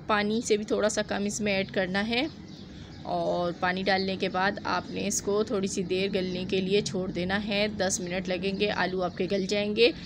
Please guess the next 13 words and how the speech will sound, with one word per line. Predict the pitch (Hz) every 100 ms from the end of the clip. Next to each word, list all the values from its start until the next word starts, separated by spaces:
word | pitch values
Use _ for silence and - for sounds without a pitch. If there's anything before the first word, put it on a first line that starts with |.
| - - - -
तो | 196
मीडियम | 196 190 208 226
फ्लेम | 208 202 202
पर | 220
मैं | 214 196
इसे | 202
दस | 185 180 -
मिनट | 190 196 196
तक | 208 208
कुक | 190 -
कर | 196
लेती | 190 190 196 202
हूँ | 226 269